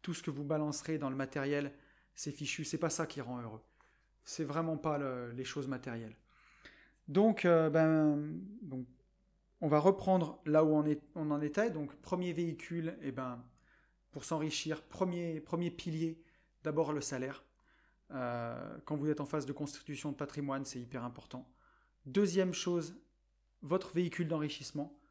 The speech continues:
Donc, bourse, euh, P E A plus assurance vie, où là, vous mettez l'argent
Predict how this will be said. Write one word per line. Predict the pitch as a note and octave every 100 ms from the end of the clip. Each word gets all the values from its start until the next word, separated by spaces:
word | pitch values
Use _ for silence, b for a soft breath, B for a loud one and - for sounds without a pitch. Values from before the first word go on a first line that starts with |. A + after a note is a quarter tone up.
| b -
Donc, | C#3 - - -
bourse, | C3+ D#3+ F#3+ - -
euh, | D#3 C3+ B2
P | B2 E3+
E | E3+ E3
A | D#3+ D#3+ _ _ -
plus | F3 E3
assurance | D#3+ - D3+ D3 C3
vie, | F#3 b b b b b -
où | C#3+
là, | D#3
vous | C#3
mettez | D3+ D#3 D#3+
l'argent | D3+ C#3 D#3 D#3